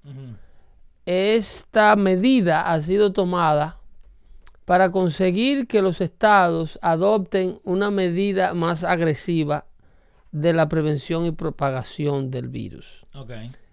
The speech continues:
Speaker 2: Esto es, en otra palabra, esto es un mensaje del, del, del, de Europa
Speaker 1: Ujú.
Speaker 2: directamente a la administración de Trump.
Speaker 1: Ok.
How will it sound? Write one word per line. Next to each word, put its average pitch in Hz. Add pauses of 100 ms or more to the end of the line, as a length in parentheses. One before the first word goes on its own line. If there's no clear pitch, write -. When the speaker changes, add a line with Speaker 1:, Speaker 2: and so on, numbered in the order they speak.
(160)
Speaker 2:
Esto 170
es, 170
en 160
otra 180
palabra, 165
esto 170
es 180
un 202
mensaje 165 (100)
del, 147
del, 139
del, 127 (880)
de 160
Europa 185 (100)
Speaker 1:
Ujú. 151 (120)
Speaker 2:
directamente 175
a 160
la 156
administración 147
de 143
Trump. - (320)
Speaker 1:
Ok. -